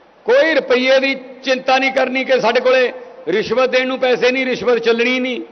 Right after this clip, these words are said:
ਨਾ ਇਹ ਚਿੰਤਾ ਕਰਨੀ ਹੈ ਸਾਨੂੰ ਕੋਈ ਮੰਤਰੀ ਨਹੀਂ ਜਾਣਦਾ ਜਾਂ ਵੱਡਾ ਬੰਦਾ ਨਹੀਂ ਜਾਣਦਾ, ਉਹਦੀ ਵੀ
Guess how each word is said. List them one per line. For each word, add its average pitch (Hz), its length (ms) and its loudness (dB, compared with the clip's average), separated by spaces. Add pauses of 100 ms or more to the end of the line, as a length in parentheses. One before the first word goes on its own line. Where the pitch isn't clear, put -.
(520)
ਨਾ 233 280 -2
ਇਹ 277 180 2
ਚਿੰਤਾ 262 360 0
ਕਰਨੀ 254 340 -2
ਹੈ 269 80 -4
ਸਾਨੂੰ 247 260 0
ਕੋਈ 262 120 -2
ਮੰਤਰੀ 247 420 0
ਨਹੀਂ 262 120 -4
ਜਾਣਦਾ 254 640 0 (320)
ਜਾਂ 240 100 -2
ਵੱਡਾ 240 260 0
ਬੰਦਾ 233 260 -2
ਨਹੀਂ 233 220 -4
ਜਾਣਦਾ, 233 340 0
ਉਹਦੀ 202 360 -2
ਵੀ 240 100 -6